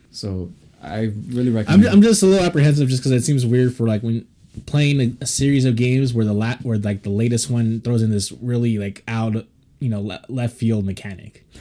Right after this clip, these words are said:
Speaker 1: But you don't have to use it. Yeah, some missions require it,
Speaker 2: Uh-huh.
Speaker 1: but you could just still fly around for most of the time.
Speaker 2: Oh, okay. So
Speaker 1: So
Speaker 2: it's not that heavy. It doesn't push. I mean, it's not like, you know, "Oh, here's this mission. Oh,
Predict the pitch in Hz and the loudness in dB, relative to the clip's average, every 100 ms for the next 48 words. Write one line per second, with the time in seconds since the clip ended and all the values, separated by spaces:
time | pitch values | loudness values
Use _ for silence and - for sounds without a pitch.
0 | - 131 131 196 156 160 - 139 123 120 | -2 2 4 4 2 0 -4 -2 0 0
1 | 123 110 120 156 156 139 127 156 170 151 | -2 -4 -2 0 2 0 -2 -2 2 2
2 | 156 - 123 113 104 117 131 165 - _ | 2 2 4 4 2 0 0 -2 -6 _
3 | - - 107 104 117 110 123 147 127 131 | -14 -6 -2 0 2 2 -2 -6 -8 -8
4 | - 131 - 113 117 104 104 120 107 104 | -8 -10 -8 -8 -6 -2 0 -2 -2 -6
5 | 101 107 110 95 107 104 104 113 101 95 | -6 -8 -10 -8 -6 -8 -6 -6 -6 -6
6 | 92 98 _ - - 139 139 156 151 131 | -10 -12 _ -18 -4 0 0 0 0 0
7 | 160 - - - - 113 98 110 - - | -2 -2 -10 -16 -6 -4 -2 -6 -8 -14
8 | - - - 107 120 117 117 - 123 123 | -16 -20 -18 -8 -4 -2 -2 0 -2 -2
9 | 147 147 143 131 135 139 120 120 110 - | 0 2 2 0 0 -2 -2 -2 -4 -6
10 | 131 127 101 95 98 - _ _ _ - | -6 -4 -4 -6 -10 -14 _ _ _ -20
11 | - 127 185 82 78 113 127 143 160 170 | -6 -2 -2 -4 -4 0 2 0 -2 -4
12 | - 180 214 82 | -4 -2 -4 -4